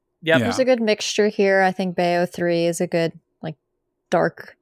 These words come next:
Speaker 3: version of the
Speaker 1: Yep.
Speaker 3: three of them as well.
Speaker 2: Yeah.
Speaker 1: Thanks for your
Speaker 2: Mario
Speaker 1: help,
Speaker 2: R P G,
Speaker 1: guys.
Speaker 2: Mario R P G is full price here as well,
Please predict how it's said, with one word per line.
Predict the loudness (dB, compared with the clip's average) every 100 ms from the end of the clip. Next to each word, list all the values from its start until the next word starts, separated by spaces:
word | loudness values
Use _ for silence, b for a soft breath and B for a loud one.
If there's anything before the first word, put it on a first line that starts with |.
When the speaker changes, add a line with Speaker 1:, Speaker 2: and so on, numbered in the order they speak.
| _
Speaker 3:
version | -2 0 0 -2 -2
of | -4 -6 -6
the | 0
Speaker 1:
Yep. | 0 -2
Speaker 3:
three | _ -6 -2
of | -2 -2
them | -6
as | -6
well. | -6 -6 -6 -10 _ _ _ _ _ _ _ _ _ _ _ _ _ -8
Speaker 2:
Yeah. | -4 -2
Speaker 1:
Thanks | -2 -4 2
for |
your | 4
Speaker 2:
Mario | 6 4
Speaker 1:
help, | 2
Speaker 2:
R | 2
P | 2
G, | 2
Speaker 1:
guys. | -6 -14 -20 _ _ -4
Speaker 2:
Mario | 0 2
R | 0
P | 0 -2
G | 0
is | 0
full | 0 -4
price | -2 -4 -4
here | -4 -2
as | -2
well, | 0 0 -2